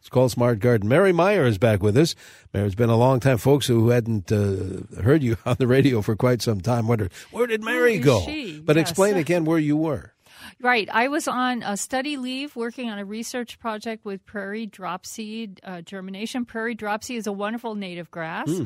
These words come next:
Speaker 2: Many people probably grow it in their gardens. It's a nice bunch grass, flowers in, um,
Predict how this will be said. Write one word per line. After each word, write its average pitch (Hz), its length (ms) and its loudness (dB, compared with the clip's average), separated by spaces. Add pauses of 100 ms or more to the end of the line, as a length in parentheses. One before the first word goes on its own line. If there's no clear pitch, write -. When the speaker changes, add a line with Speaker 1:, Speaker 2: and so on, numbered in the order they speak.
(220)
Speaker 2:
Many 226 200 -4
people 233 320 -4
probably 208 320 -4
grow 202 240 -8
it 226 100 -8
in 202 60 -10
their 185 160 -6
gardens. 214 600 -6
It's 185 160 -14
a 180 60 -10
nice 175 360 -12
bunch 208 400 -8
grass, 214 340 -8
flowers 175 520 -10
in, 160 300 -16 (100)
um, 156 280 -18